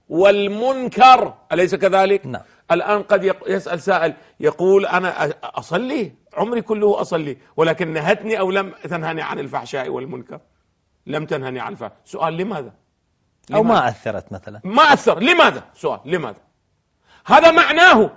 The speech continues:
Speaker 1: إما أن الآية غير دقيقة وغير صح-، صحيحة، مع أن نص ماذا؟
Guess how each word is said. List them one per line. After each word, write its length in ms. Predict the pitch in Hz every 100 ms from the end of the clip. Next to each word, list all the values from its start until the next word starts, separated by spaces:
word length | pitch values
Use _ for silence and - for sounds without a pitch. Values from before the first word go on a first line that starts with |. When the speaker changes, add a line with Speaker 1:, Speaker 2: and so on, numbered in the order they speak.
| _ - _ 359
Speaker 1:
إما 300 | 392 403 392
أن 360 | 403 359 349
الآية 1080 | 339 349 302 370 359 330 320 294 277 214 - _ _ _ _ _ _ 143
غير 200 | 233 233
دقيقة 460 | 175 214 185 143 - _
وغير 260 | - 147 202
صح-، 340 | 196 175 -
صحيحة، 440 | - 156 165 143 127 _ _ _ _ _ -
مع 240 | 143 147
أن 200 | 165 147
نص 220 | 196 -
ماذا؟ 500 | 214 202 196 190 -